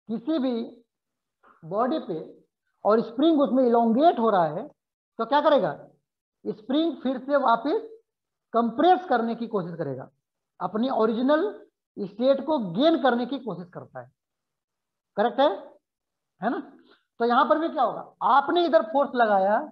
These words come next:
that is fine, लेकिन जैसे ही आपने force लगाया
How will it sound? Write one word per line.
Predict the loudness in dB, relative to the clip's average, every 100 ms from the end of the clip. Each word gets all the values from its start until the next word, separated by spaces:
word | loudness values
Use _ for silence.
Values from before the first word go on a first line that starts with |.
| -18 _ _ _ _ _ _ _ _ _ 0
that | 0 0
is | -6 -8
fine, | -6 -6 -8 -12 _ _ _ -4
लेकिन | 2 4 4 -2 -10 -14 _ _ _
जैसे | -6 -4 -2 2
ही |
आपने | 2 2 -2 -6 -6
force | -6 -2
लगाया | 0 2 0